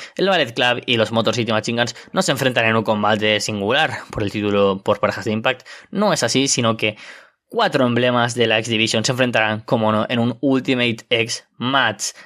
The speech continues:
Es así como Ace Austin y Chris Bay de A B C defenderán sus títulos contra Alex Shelley y Chris Sabin. Creo que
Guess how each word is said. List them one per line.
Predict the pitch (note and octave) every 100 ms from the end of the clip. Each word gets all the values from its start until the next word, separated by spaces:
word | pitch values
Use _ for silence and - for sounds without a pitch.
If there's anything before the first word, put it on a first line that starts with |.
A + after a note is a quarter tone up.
| -
Es | C3
así | B2+ - D#3+
como | D3+ C#3 D3+
Ace | C#3+ D#3 -
Austin | D#3 D#3+ C3+
y | A#2+
Chris | A2+
Bay | B2+ D#3+
de | C3
A | - D3
B | C#3 A2+
C | D3+ D#3+ - - -
defenderán | - E3 F#3+ F#3+ G3 G3
sus | F#3 D#3+
títulos | F#3 D3+ E3 D#3+
contra | D#3+ C#3+ C#3
Alex | C3+ A#2+
Shelley | C#3 D3 D3 -
y | B2+
Chris | A#2 C3+ C3 -
Sabin. | - A#2+ G#2+ G#2+ G#2+
Creo | G#2 B2 B2
que | A2+ G#2